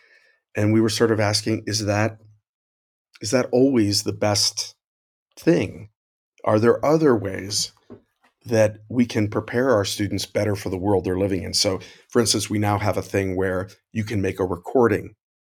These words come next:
rather than doing your major paper. Your recording can be your big doctoral project. But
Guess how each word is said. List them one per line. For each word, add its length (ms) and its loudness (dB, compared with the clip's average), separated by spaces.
rather 300 0
than 120 -4
doing 260 -6
your 100 -10
major 320 -10
paper. 320 -12
Your 160 -8
recording 480 2
can 160 -8
be 100 -8
your 140 -6
big 200 -10
doctoral 360 -12
project. 500 -14
But 320 -4